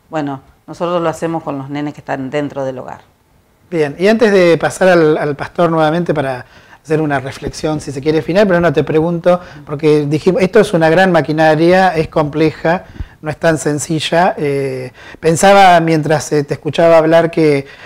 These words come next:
Speaker 2: por ahí, a veces lo hablo desde mi lugar, de los que hemos llegado ya a, a mi edad, que no es poca, pero también estamos ahí a mitad de camino, si se quiere,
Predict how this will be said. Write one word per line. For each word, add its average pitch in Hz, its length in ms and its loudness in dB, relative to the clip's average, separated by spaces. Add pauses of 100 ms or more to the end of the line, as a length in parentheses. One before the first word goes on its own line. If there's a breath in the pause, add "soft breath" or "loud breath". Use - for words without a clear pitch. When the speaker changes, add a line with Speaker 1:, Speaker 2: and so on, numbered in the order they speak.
(140 loud breath)
Speaker 2:
por 143 180 -2
ahí, 156 640 2 (120)
a 165 120 2
veces 208 280 4 (320)
lo 170 160 2
hablo 180 240 6
desde 151 220 2
mi 143 100 -2
lugar, 151 320 2
de 139 80 -2
los 135 120 -8
que - 100 -14
hemos 147 180 -8
llegado 139 320 -4
ya 135 720 -8
a, 139 60 -14
a 135 40 -12
mi 135 180 -12
edad, 147 340 -2 (340 loud breath)
que 127 160 -20
no 131 220 -18
es - 60 -18 (200)
poca, 165 320 2
pero 135 260 0 (140)
también 139 260 -6
estamos 147 360 -6
ahí 151 100 0
a 143 80 0
mitad 147 380 2
de 143 100 0
camino, 156 420 0
si 139 120 -8
se 151 160 -4
quiere, 180 440 4